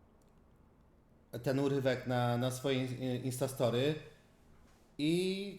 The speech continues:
kurwa, no, ja nie wiem, ile razy mam to mówić, że po prostu śmialiśmy się, że minecraftowcy ruchają dzieci. To, że mieliśmy rację, nie, nie, jakby na tamten moment nie było to potwierdzone.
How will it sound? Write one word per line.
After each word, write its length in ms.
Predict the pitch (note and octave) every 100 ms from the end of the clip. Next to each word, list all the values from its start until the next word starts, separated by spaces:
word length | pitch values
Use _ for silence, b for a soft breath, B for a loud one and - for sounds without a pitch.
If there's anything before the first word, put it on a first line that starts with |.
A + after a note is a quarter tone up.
| G3
kurwa, 420 | G#3 F#3 F#3+ F#3+
no, 100 | G3
ja 200 | F#3 F#3+
nie 120 | G3
wiem, 180 | F3+ E3+
ile 140 | D#3
razy 240 | D3 C#3+ C#3
mam 160 | C#3+
to 120 | B2+ C3
mówić, 300 | B2 C3+ C3
że 180 | C#3
po 180 | C#3 C#3
prostu 280 | B2+ B2+ C#3
śmialiśmy 440 | - C3+ C3 C3
się, 140 | B2 C3+
że 280 | C3 C3 B2+
minecraftowcy 680 | C#3 - C#3 - D3 - C#3
ruchają 400 | D3+ C#3+ D3 D3
dzieci. 500 | D#3 C3 - G#2 - B B B B - _ - - _ - -
To, 120 | D3
że 120 | D#3
mieliśmy 420 | D3+ D#3 D#3 -
rację, 380 | D#3 D3 D3 D3+
nie, 360 | D3+ D3 C#3+ C#3+ D3 -
nie, 320 | C3+ C#3 C#3+ A#2+ -
jakby 300 | C#3+ A#2+ D3
na 120 | C#3+
tamten 320 | C#3+ D3 -
moment 320 | D#3 D3 D3 D3
nie 80 |
było 140 | C3 C#3+
to 120 | C#3+
potwierdzone. 680 | D3+ - D#3+ D#3+ E3 A#2 F#2+